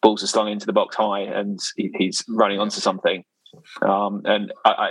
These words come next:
I, I would still maintain that he's better in the air than Mateta in those sorts of situations. Mateta's, uh, hold-up play and link-up play in the air was good on Saturday, but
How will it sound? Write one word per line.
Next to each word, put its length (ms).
I, 60
I 60
would 200
still 200
maintain 360
that 60
he's 120
better 320
in 100
the 160
air 320
than 540
Mateta 340
in 60
those 180
sorts 200
of 60
situations. 600
Mateta's, 640
uh, 340
hold-up 440
play 160
and 100
link-up 320
play 320
in 100
the 100
air 100
was 100
good 180
on 140
Saturday, 400
but 80